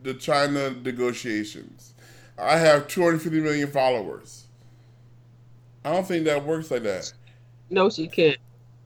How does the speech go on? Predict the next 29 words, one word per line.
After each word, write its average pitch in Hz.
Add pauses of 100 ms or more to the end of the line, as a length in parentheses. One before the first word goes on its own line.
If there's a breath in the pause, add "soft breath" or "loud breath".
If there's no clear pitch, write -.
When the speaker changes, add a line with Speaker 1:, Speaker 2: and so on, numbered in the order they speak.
(1000)
Speaker 1:
What 190
would 349
Speaker 2:
In 311
Speaker 1:
happen 185
Speaker 2:
fact 202
Speaker 1:
if 165
Kylie 170
Jenner 160
was 156
a 127 (200)
part 123
of 113
the, 101 (680 soft breath)
um, 98
China 123
negotiations? 104 (1200 soft breath)
I 139
saw 160
that 147
the 135
President 151
Trump 156 (500 soft breath)
was, 123
uh, 107
trying 143
to 139
get 131
A$ap 139
Rocky, 127